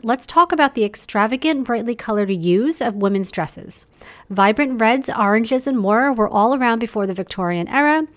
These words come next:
but they were mostly derived from natural sources like plants and crushed insects and had to be imported from Brazil or other locations. So they were really only for the wealthy. In eighteen fifty-three, though, British chemist William Henry Perkins developed one of the first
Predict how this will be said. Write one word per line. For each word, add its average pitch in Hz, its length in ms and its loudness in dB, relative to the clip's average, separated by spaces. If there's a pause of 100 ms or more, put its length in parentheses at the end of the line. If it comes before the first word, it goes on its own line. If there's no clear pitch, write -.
(220)
but 269 240 2
they 254 100 0
were 220 120 0
mostly 254 320 -2
derived 220 360 -2
from 196 140 -6
natural 240 400 -6
sources 262 540 -6
like 196 180 -6
plants 240 400 -6
and 208 180 -8
crushed - 440 -8
insects 214 640 -4 (260)
and 214 100 -4
had 220 180 -4
to 240 60 -6
be 226 140 0
imported 214 400 0
from 220 140 -4
Brazil 208 500 0
or 220 140 -2
other 190 240 -4
locations. 175 680 -8 (200)
So 247 400 4
they 254 140 4
were 254 140 2
really 330 320 2
only 214 200 2
for 208 120 -8
the 170 80 -2
wealthy. 170 440 -4 (560)
In 226 120 -2
eighteen 339 440 2
fifty-three, 269 500 -4
though, 185 340 0
British 214 360 -4
chemist 208 440 -4
William 208 300 -2
Henry 240 300 -4
Perkins 214 560 -4
developed 190 420 0
one 214 260 0
of 247 140 -6
the 214 60 -8
first 240 400 -4